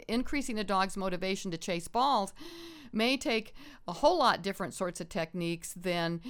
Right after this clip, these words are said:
um, trying to increase his motivation to attack and kill mice if you're looking at a terrier whose, um, job is to kill mice in a barn. So that's the first problem, is that it,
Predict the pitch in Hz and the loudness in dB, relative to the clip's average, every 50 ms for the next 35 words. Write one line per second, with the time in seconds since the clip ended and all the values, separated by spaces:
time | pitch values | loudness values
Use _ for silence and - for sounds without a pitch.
0 | 269 269 - - - - 151 147 143 139 135 135 135 - - - 208 185 180 185 | -10 -12 -14 -18 -12 -10 -6 -6 -4 -4 -4 -6 -6 -6 -4 0 0 2 2 0
1 | 175 - - 196 196 202 - - 202 196 190 - 175 170 160 - - 170 170 170 | 0 -2 -2 -2 -2 -2 -2 -2 -2 -2 -2 -2 -4 -6 -4 -4 -4 -2 0 0
2 | 175 170 175 160 170 165 165 170 170 - - 160 156 151 - - 175 156 151 151 | 0 0 0 0 0 0 2 0 0 -2 -4 -4 -4 -4 -4 -2 -2 0 0 0
3 | 151 147 - - 247 254 - - - - - - 196 185 170 175 175 - 175 160 | -2 -4 -6 -10 -16 -18 -18 -10 -8 -8 -6 -2 0 0 2 2 0 -2 -4 -4
4 | - - 190 175 170 170 170 185 202 208 190 196 196 - 165 165 - 160 160 156 | -2 0 0 2 2 2 2 4 4 4 2 0 0 -2 -6 -6 -4 -4 -2 -2
5 | 170 165 165 170 156 147 151 151 135 143 139 - - 196 202 220 214 214 208 180 | -2 -2 -2 -4 -4 -2 -2 -2 -2 -4 -6 -4 -2 0 0 2 2 2 2 2
6 | 156 151 165 170 170 165 156 156 151 - - - - 135 131 131 135 135 - 233 | 0 0 0 0 0 0 0 0 -2 -4 -6 -8 -6 -6 -6 -6 -6 -8 -8 -10
7 | 269 277 262 233 - - 156 - 180 180 196 214 226 220 202 170 170 165 - - | -12 -12 -14 -16 -14 -10 -4 0 4 6 6 6 6 6 4 4 2 -2 -2 -4
8 | 165 - - - 180 170 170 165 156 151 156 165 165 - 170 151 151 143 135 170 | -8 -6 -4 -2 0 0 0 -2 -2 -2 -2 -2 -2 -2 -4 -4 -4 -4 -4 -2
9 | 190 240 214 - - - 139 - - - - - - - - - - - - 196 | 0 0 0 0 -2 -6 -12 -14 -16 -20 -20 -20 -20 -20 -20 -16 -10 -2 0 2
10 | 185 175 165 160 165 156 - - - - - - 180 175 220 240 269 269 - - | 4 6 6 4 4 2 0 -4 -12 -18 -18 -10 0 2 4 4 4 2 0 -2
11 | 226 214 - 214 202 202 202 - - - 151 135 131 143 147 131 135 143 139 156 | -2 -2 0 0 0 0 0 -2 -2 -2 -2 -2 -2 -2 -4 -2 -2 -4 -4 -2
12 | 175 170 160 160 - - 175 - - | -2 0 0 -2 -2 -2 -4 -4 -6